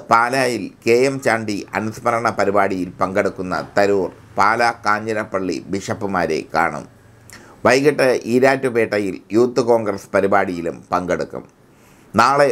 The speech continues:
പന്തളം കൊട്ടാരത്തിലും ക്ഷേത്രത്തിലും എത്തുന്ന തരൂർ വൈകിട്ട് മറൈൻ ഡ്രൈവിൽ ക്രിസ്ത്യൻ സർവീസ് സൊസൈറ്റിയുടെ രജിത ജൂബിലി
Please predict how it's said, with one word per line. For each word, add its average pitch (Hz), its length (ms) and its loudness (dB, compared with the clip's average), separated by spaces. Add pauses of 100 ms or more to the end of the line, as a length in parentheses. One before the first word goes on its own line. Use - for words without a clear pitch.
(160)
പന്തളം 123 520 0
കൊട്ടാരത്തിലും 117 720 -2
ക്ഷേത്രത്തിലും 113 680 -4 (160)
എത്തുന്ന 101 300 -4 (200)
തരൂർ 95 280 2 (220)
വൈകിട്ട് 107 500 0 (240)
മറൈൻ 110 380 2
ഡ്രൈവിൽ 95 340 -2 (160)
ക്രിസ്ത്യൻ 117 400 -2 (120)
സർവീസ് 110 440 -2
സൊസൈറ്റിയുടെ 95 600 -2 (680)
രജിത 127 320 2 (340)
ജൂബിലി 110 460 2